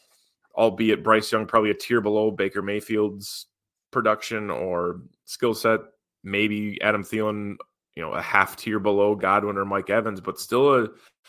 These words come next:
not an overly promising matchup when you have a, a, you know, receiver, a receiver that can make plays. You know, he's not gonna run past you, but he's a great route runner. And Bryce Young's gonna be willing to throw the ball 'cause why not? Let's, let, let's get the,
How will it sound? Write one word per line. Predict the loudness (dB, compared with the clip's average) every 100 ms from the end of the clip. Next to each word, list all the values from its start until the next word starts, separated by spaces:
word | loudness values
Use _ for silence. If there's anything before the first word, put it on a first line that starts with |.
| -20 -2
not | 2 4
an | 2 -2 -4
overly | 0 0 2 0 -2 -6
promising | -6 0 0 0 -6
matchup | -2 0 0 0 -6
when | -4
you | -4
have | -4 -2
a, | 0 -2
a, | -2 -6 -6 -16 -8
you |
know, | -6
receiver, | -4 -6 -4 -4 0 -2 -4 _ -14
a |
receiver | -8 -4 0 2
that | 2
can | 0
make | -2 -2 -2
plays. | -4 -4 _ -2 0 0 -4 -14 _
You | -14
know, | -12
he's | -10 -2
not | 0 0
gonna | -4
run | 0 -2
past | 0 -2 -2 -4
you, |
but | -4
he's | -6 -10
a | -18
great | 0 2 4
route | 2 2
runner. | 2 -2 -2 -6 -20 -20 _
And | -4
Bryce | 4 4 4
Young's | 2 2 -2
gonna | -4
be | -4 -8 -10 _ _ _ _ _ _ -2
willing | -2 0
to | -4
throw | -2 -2
the | 0
ball | 2 2
'cause | 2 -12
why | -6 -2
not? | 0 0 -2
Let's, | -10 -6
let, | -6 -4
let's | -6
get | -8 -10
the, | -14